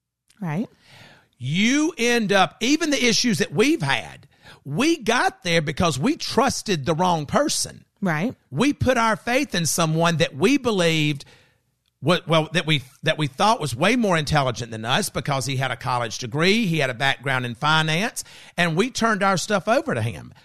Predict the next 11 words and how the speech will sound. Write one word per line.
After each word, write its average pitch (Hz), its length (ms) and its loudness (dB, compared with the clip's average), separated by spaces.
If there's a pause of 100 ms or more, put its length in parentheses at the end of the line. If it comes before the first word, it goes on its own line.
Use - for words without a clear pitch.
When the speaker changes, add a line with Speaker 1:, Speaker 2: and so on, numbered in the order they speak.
(100)
Speaker 2:
We 240 300 2
trusted - 640 -2
him. - 300 -14
Speaker 1:
Right. 156 300 -4 (1600)
Speaker 2:
But 185 260 2
ultimately, 254 580 2
it 185 140 -2
comes 190 320 0
back 226 340 0
to 196 160 0
we 240 720 0